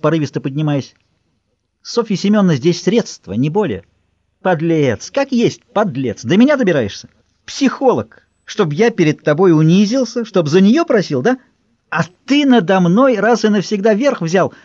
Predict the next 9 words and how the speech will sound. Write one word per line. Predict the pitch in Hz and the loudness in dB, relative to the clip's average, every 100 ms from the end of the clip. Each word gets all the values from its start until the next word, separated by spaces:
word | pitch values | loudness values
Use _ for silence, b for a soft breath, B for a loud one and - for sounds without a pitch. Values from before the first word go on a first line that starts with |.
| B B - | B B -8
Он | 147 | -6
кричал | 135 127 131 117 | -6 -4 -2 -2
еще | 117 - 165 233 | -4 -6 -6 -6
что-то, | - - - _ 233 226 - 190 | -6 -14 -20 _ -6 -6 -10 -14
столь | - 208 185 | -8 -6 -4
же | 190 | -2
маловнятное | 202 196 180 185 202 180 175 175 | -2 -2 -2 -2 -2 -2 -4 -4
большинству | 165 - 165 175 175 | -4 -8 -10 -4 -4
окружающих. | 165 160 175 156 160 | -2 -2 -2 -2 -8